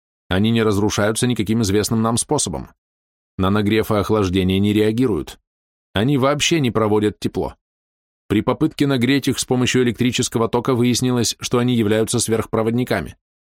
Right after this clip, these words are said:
Ни с какими веществами в химическую реакцию не вступают. Жидкость тоже ведёт себя странно. Химически она также инертна, невосприимчива к тепловому воздействию.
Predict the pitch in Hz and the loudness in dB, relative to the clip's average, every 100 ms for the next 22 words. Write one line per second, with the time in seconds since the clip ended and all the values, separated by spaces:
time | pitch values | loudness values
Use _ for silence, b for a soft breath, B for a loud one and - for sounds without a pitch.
0 | _ _ _ _ _ _ _ - 113 143 | _ _ _ _ _ _ _ -2 0 0
1 | 139 143 131 - 135 131 151 143 - 120 | 0 0 2 0 0 0 0 -2 -2 -2
2 | 127 120 - 120 107 104 - 120 123 - | 0 -2 0 0 0 -2 -2 -2 -2 -4
3 | 143 98 64 - - _ _ _ _ _ | -4 -4 -6 -10 -20 _ _ _ _ _
4 | - 87 120 - 131 - - 175 156 143 | -4 0 0 0 -2 -2 -4 -2 2 2
5 | 117 107 - 107 - 95 80 64 _ _ | 2 0 0 -2 -2 -4 -4 -8 _ _
6 | _ _ _ _ _ - 131 185 165 - | _ _ _ _ _ -4 0 2 0 0
7 | 135 131 123 107 107 135 147 - 78 - | 0 0 0 0 0 0 -2 -4 -12 -14
8 | _ _ _ - 117 127 - 117 117 - | _ _ _ -2 0 0 2 2 2 0
9 | 131 - 117 104 104 110 117 113 127 - | -2 -2 0 2 2 2 0 0 0 -2
10 | 76 58 | -8 -10